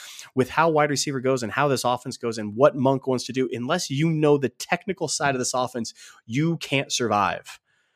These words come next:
George Pickens had three routes the entire year he ran. It was not because George Pickens was injured. It was not because Stetson Bennett couldn't throw the ball.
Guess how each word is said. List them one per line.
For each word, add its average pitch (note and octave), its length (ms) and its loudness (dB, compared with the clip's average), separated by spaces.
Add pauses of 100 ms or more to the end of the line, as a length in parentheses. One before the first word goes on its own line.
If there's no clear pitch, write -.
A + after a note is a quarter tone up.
(840)
George C3+ 260 4
Pickens C3+ 300 6
had F#2+ 180 4
three A2+ 440 2
routes G2 380 2
the G#2 140 -4
entire G2+ 560 -2
year F2 260 -4
he F#2 160 -6
ran. E2 280 -6
It - 80 -8
was G2 160 -6
not A#2+ 260 6
because A2 400 2
George G2+ 260 0
Pickens G2+ 280 4
was F2+ 120 -6
injured. C#3+ 340 4 (260)
It A2+ 80 2
was F2+ 180 -2
not B2 160 8
because B2+ 280 4
Stetson A#2+ 260 0
Bennett A2 240 0
couldn't A#2 180 0
throw A2 160 0
the G#2 80 2
ball. F#2+ 360 0